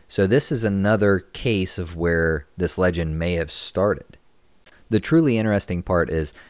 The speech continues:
that the people who l-, lived in the Pine Barrens whenever the Leeds Devil rumor was created had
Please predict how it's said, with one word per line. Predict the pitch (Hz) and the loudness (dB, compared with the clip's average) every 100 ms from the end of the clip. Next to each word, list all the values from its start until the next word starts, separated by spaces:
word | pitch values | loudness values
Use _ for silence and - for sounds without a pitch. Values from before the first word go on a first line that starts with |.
| - | -14
that | 92 87 | -6 -4
the | 87 | -2
people | 123 120 101 | -2 -2 -2
who | 92 87 85 85 87 | -2 0 0 -2 -4
l-, | 76 | -4
lived | 87 92 117 107 90 | -2 6 8 8 2
in | - 90 | -6 -6
the | 85 | -6
Pine | - 104 101 | -6 -4 -2
Barrens | 87 85 80 80 80 | 0 0 0 -4 -4
whenever | 85 80 80 | -4 -2 -2
the | 78 78 | -2 -4
Leeds | 80 90 80 | -2 -4 -4
Devil | - 92 87 85 82 80 73 | 0 0 2 0 0 -2 -6
rumor | 80 87 98 87 | -4 -2 0 0
was | 76 76 | -2 -4
created | - - 82 85 92 82 76 | -8 -6 -2 0 0 0 -4
had | - 98 92 90 78 | -8 -4 -2 -2 -6